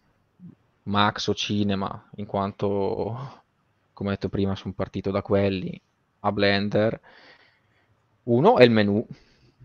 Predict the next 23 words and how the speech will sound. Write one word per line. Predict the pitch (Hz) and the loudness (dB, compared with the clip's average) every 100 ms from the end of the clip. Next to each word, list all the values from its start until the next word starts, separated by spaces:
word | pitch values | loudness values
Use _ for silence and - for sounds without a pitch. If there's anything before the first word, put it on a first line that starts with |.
| - | -20
che | - 107 | 0 4
è | 101 - | 4 2
tutto | 123 127 127 123 123 - - | 2 4 4 4 2 -2 -4
qua | - 98 104 107 | -2 -2 -2 -4
in | 107 98 | -4 -4
lista | 98 104 - 107 107 - - _ _ _ | -4 -4 -6 -6 -6 -8 -20 _ _ _
chilometrica | - 101 95 92 98 98 104 101 - | -6 -4 -4 -4 -6 -6 -2 -2 -2
e | 101 | -8
c'è | 104 | -10
sempre | - 95 95 | -8 -8 -8
da | - | -10
scorrere. | - - 95 95 - - _ _ _ _ _ _ _ _ _ _ _ _ _ _ - | -10 -10 -8 -6 -8 -10 _ _ _ _ _ _ _ _ _ _ _ _ _ _ -6
A | 101 | -2
me | 104 | 0
questo | 104 101 - - 107 107 110 107 107 104 113 117 | 2 2 2 0 2 2 0 -2 -4 -6 -6 -6
non | 110 110 113 110 | -6 -2 0 2
è | 107 | 0
così | 110 107 | 0 0
immediato | 104 101 95 101 | 0 0 -2 -2
da | 101 98 | 0 -2
usare, | 95 92 98 | 0 0 2
devo | 101 | 0
s-, | 104 | -2